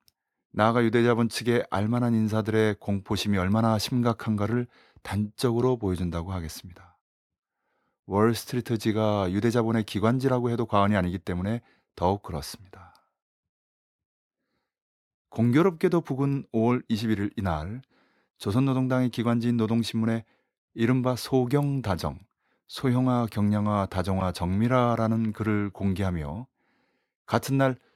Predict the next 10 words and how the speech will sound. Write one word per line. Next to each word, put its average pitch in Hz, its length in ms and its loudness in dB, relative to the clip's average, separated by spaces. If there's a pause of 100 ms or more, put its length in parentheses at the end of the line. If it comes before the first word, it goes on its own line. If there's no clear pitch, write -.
(260)
월스트리트 135 800 2
공동기고글에서 120 920 0
말하지 107 440 2
않은 113 320 0 (440)
다른 113 340 0 (360)
핵 - 160 -4 (440)
미사일 127 400 2
무기에 139 340 0
대해 123 240 2
설명합니다. 110 1160 -4